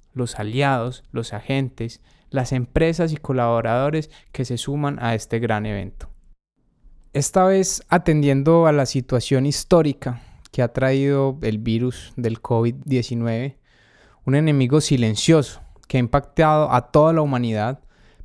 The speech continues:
pero en especial a nuestro sector musical, quitándonos la posibilidad de apreciar las músicas del mundo en un escenario, de bailar, de cantar juntos, y que además es parte importante del sustento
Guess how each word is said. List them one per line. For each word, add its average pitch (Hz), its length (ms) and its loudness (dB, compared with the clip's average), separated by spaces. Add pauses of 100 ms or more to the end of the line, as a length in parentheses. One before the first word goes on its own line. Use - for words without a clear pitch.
pero 123 200 4
en 120 60 4
especial 123 640 2
a 139 80 2
nuestro 139 360 0
sector 117 420 0
musical, 127 680 -2 (580)
quitándonos 135 600 2
la 131 160 4
posibilidad 120 600 2
de 120 120 2
apreciar 135 640 2
las 143 220 0
músicas 147 500 0
del 117 160 2
mundo 120 300 0
en 135 100 0
un 139 140 0
escenario, 117 680 -2 (480)
de 117 160 2
bailar, 120 720 4 (300)
de 131 120 0
cantar 120 420 0
juntos, 147 640 0 (220)
y 147 80 -6
que - 140 4
además 139 300 2
es 160 180 0
parte 165 560 2
importante 131 840 0
del 143 120 0
sustento 127 760 -2